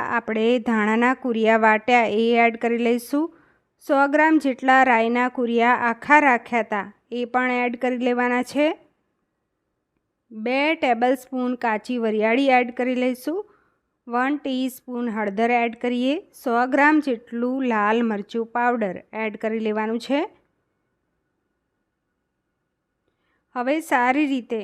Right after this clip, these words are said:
મિક્સ કરી લઈશું. સ્પૂનથી મિક્સ કરી લેવાનું છે અને પછી આપણે મીઠું એડ કરીએ અડધી ટેબલ સ્પૂન. એને તમે, અ, તડકામાં તપાડીને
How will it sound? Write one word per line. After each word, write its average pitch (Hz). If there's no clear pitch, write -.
મિક્સ 247
કરી 233
લઈશું. 233
સ્પૂનથી 285
મિક્સ 240
કરી 214
લેવાનું 202
છે 311
અને 220
પછી 233
આપણે 247
મીઠું 240
એડ 220
કરીએ 220
અડધી 226
ટેબલ 214
સ્પૂન. 233
એને 226
તમે, 226
અ, 208
તડકામાં 226
તપાડીને 226